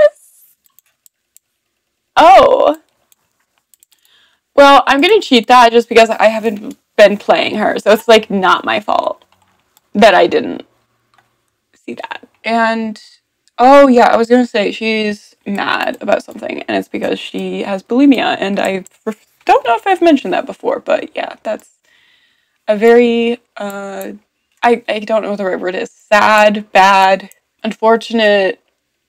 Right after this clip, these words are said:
um, I don't know what word to use, but yeah, it's just something that we're gonna have to work through with her, and I'm fine with that.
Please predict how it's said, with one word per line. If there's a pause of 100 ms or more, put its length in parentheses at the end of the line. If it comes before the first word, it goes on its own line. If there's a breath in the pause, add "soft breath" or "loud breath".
(240)
um, (600)
I
don't
know
what
word
to
use,
but (640 soft breath)
yeah,
it's
just
something
that
we're
gonna
have
to
work
through
with
her, (600)
and
I'm
fine
with
that.